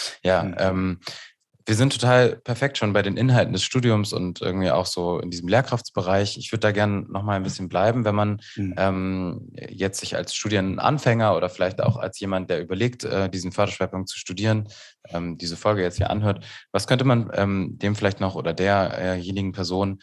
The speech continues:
Speaker 1: noch an Inhalten, äh, jetzt grad präsentieren? Was erwartet einen sonst noch so im Studium, so ganz,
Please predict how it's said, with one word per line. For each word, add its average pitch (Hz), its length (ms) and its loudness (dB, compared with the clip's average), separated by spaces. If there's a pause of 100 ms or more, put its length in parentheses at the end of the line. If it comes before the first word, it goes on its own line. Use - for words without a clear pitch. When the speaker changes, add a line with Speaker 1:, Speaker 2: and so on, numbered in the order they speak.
(260)
Speaker 1:
noch 104 260 -2 (560)
an 104 140 2
Inhalten, 101 640 4
äh, 90 160 2
jetzt 95 300 2
grad 95 220 0
präsentieren? 92 580 0
Was 90 140 0
erwartet 90 380 0
einen 87 140 0
sonst 90 340 0
noch 80 120 -2
so - 160 -4
im 78 100 -8
Studium, 76 460 -6
so 76 80 -12
ganz, - 400 -6